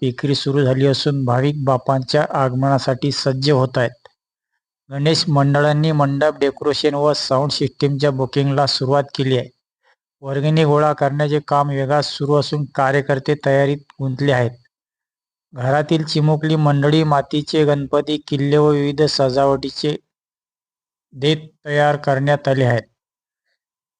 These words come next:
वर्गणी घरातील तर मूर्तिकारांच्या वर्कशॉपचे रात्रंदिवस काम सुरू आहे. मूर्ती बनवण्याचे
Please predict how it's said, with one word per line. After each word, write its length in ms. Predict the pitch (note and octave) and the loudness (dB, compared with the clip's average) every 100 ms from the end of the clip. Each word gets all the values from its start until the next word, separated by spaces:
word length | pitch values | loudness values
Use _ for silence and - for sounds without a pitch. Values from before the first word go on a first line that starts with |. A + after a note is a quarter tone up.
| _ _ D3 | _ _ -6
वर्गणी 520 | C#3 C#3+ D#3+ D#3 F3+ - _ _ - | -2 0 2 2 -2 -8 _ _ -10
घरातील 760 | E3 C3 C#3 D#3 D#3 E3+ E3+ - - _ _ _ D3+ | -4 0 2 0 2 2 2 -2 -12 _ _ _ -6
तर 120 | D#3 | -4
मूर्तिकारांच्या 920 | D3 C#3 C3+ D#3 D#3 D3 D#3 D3+ D#3 | -2 -4 -2 -2 2 2 0 0 0
वर्कशॉपचे 840 | C#3+ C#3+ - D3+ D3 - D#3 D#3 | 2 -2 0 0 -2 -2 0 2
रात्रंदिवस 640 | C#3+ C3 D3+ D3 D3 D3+ | 2 0 -2 0 0 -2
काम 260 | - D3 C#3+ | -2 0 0
सुरू 260 | C#3+ C#3+ C#3 | -2 -2 0
आहे. 140 | B2 C3 | -2 -4
मूर्ती 420 | C#3+ C3 C3 D#3+ | -2 -2 0 0
बनवण्याचे 520 | D3+ C#3 C#3 C#3+ D3 | 2 0 2 2 0